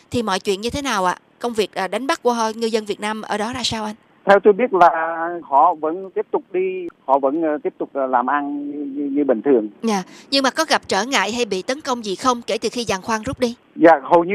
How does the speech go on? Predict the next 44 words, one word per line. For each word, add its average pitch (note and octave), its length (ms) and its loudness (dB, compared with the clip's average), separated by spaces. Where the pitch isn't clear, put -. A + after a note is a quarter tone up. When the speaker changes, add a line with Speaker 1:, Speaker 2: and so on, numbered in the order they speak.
Speaker 2:
không G3+ 200 2
có, A3+ 300 4
không G3+ 140 -2
có A3 160 0
chuyện D#3+ 180 -6
gì D3+ 120 -4
nữa, C#3 220 -4
chỉ D3 100 -4
có G#3 180 4
sợ C3+ 260 6
cái G3 140 -6
thời E3 160 -4
tiết F#3+ 220 0
thôi. D#3 200 -2
Speaker 1:
Với C4 120 2
những C4 200 -4
gì A#3 80 -2
chứng A#3+ 200 -6
kiến C4 260 2
và G3 200 2
hỏi A3 200 -4
thăm C4 240 -4
các C#4 140 -6
ngư B3+ 80 -2
dân A#3 160 2
ở F#3+ 120 -2
đó G3+ 200 0
trong B3 140 -4
cái B3 100 -4
chuyến B3 180 -8
đi A3+ 140 0
một G3+ 200 -2
ngày F#3 180 -2
tới A3 120 -8
đảo F3 160 0
Lý A#3+ 140 -6
Sơn, A3+ 280 0
anh A3 120 -2
có C4 140 -2
những A#3 100 -4
cái C4+ 80 0
suy C4 120 -2
nghĩ G3+ 160 -4
gì G#3 240 2